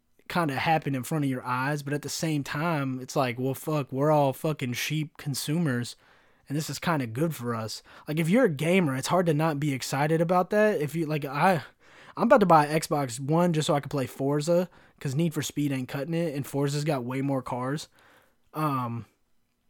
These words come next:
but yeah, man, I'm, I'm really about to buy an Xbox just to test out that Game Pass. It might win me over, especially now with who got, like, who, who knows what kind of good shit they got on there now.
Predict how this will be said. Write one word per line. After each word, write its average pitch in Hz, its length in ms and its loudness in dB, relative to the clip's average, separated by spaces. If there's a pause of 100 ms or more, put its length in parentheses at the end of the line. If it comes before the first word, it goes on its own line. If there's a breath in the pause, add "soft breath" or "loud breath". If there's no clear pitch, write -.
(500)
but 156 80 -8
yeah, 175 220 0
man, 170 220 2
I'm, 170 220 -4
I'm 143 140 -6
really 196 200 2
about 180 200 4
to 156 60 -2
buy 160 240 2
an 160 120 0
Xbox 190 360 0
just 175 140 -8
to 151 60 -10
test 165 280 -2
out 151 100 0
that 143 180 -2
Game 165 280 0
Pass. 139 280 -2
It 151 60 -4
might 165 160 -2
win 151 220 0
me 131 160 -2
over, 143 400 -2 (440 soft breath)
especially 170 380 0
now 151 300 2
with 135 100 -6
who 170 160 -2
got, 147 320 -6
like, 151 200 -4
who, 185 240 -4
who 190 260 6
knows 170 420 4
what 143 100 -4
kind 151 160 0
of 131 100 -4
good 135 180 -4
shit 135 200 -4
they 127 120 -10
got 123 160 -6
on 117 100 -6
there 117 160 -6
now. 110 300 -10